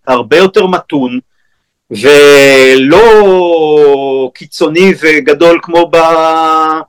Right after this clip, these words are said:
בעולם האזרחי, כי צה"ל עסוק במשימות שוטפות,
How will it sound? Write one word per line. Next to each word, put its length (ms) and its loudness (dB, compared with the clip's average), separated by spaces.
בעולם 360 0
האזרחי, 640 -4
כי 320 0
צה"ל 320 2
עסוק 280 -2
במשימות 680 0
שוטפות, 720 -2